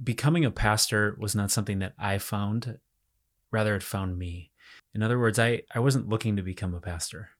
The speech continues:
And that goes back all the way to my adolescence. When I thought about what I wanted to do, there were a lot of different definitions of that. I would say when I was ten years old, I wanted to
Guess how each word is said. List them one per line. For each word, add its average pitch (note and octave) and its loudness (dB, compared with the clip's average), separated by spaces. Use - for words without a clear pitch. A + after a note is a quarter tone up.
And F#2+ 0
that B2+ 6
goes A2+ 4
back G#2+ 2
all G#2 0
the G2 -4
way G2+ -2
to F#2+ -6
my F#2+ -6
adolescence. F#2+ -6
When A2+ 4
I A2 6
thought B2+ 4
about A#2+ 2
what A2+ 4
I A2 6
wanted G#2+ 0
to F#2+ -4
do, A2+ 0
there G2+ 0
were G2 -2
a F#2+ -2
lot G2 2
of G2+ -2
different G2+ -2
definitions G2+ -2
of F2 -8
that. F#2+ -2
I G2 -4
would F#2+ -6
say - -2
when F#2+ -4
I F#2 -4
was F#2 0
ten G2 -2
years F#2+ -4
old, F#2 -2
I F#2 -2
wanted F2+ -6
to F2+ -10